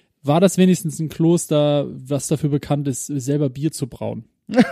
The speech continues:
Speaker 2: Nee, das war es nicht. Das war, glaube ich, wirklich so ein Kloster, wenn ich mich richtig erinnere, ähm, das für seine Verhältnisse damals recht modern war, auch in dem Sinne, dass auch die, die Brüder dort sehr jung waren, also wirklich so,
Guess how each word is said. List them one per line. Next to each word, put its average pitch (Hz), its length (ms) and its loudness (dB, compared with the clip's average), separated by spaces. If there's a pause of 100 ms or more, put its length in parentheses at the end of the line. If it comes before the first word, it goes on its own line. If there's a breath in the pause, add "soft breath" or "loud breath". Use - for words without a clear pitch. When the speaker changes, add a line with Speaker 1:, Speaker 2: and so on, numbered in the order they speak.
(800 loud breath)
Speaker 2:
Nee, 165 180 6 (140)
das 196 260 4
war 170 200 2
es 170 180 -4
nicht. - 240 -4
Das 156 160 0
war, 160 340 2
glaube 160 540 0
ich, - 220 -8
wirklich 175 300 -4
so 165 80 0
ein 151 120 0
Kloster, 175 380 0
wenn 156 80 2
ich 160 60 2
mich 156 220 -4
richtig 202 280 -6
erinnere, 143 560 2 (440 loud breath)
ähm, 143 360 6
das 151 260 0
für - 200 -2
seine 151 240 0
Verhältnisse 175 500 -2
damals 160 420 -4
recht 160 220 -6
modern 143 580 0
war, 208 140 -2
auch - 100 -4
in 160 120 -2
dem 147 200 0
Sinne, 170 180 -2
dass 147 220 -2
auch 135 120 -4
die, 131 440 0
die - 160 -8
Brüder 101 560 0 (220 soft breath)
dort 113 500 2
sehr 135 200 6
jung 170 400 6
waren, 202 340 -2
also 143 220 -4
wirklich 175 260 -2
so, 156 320 -2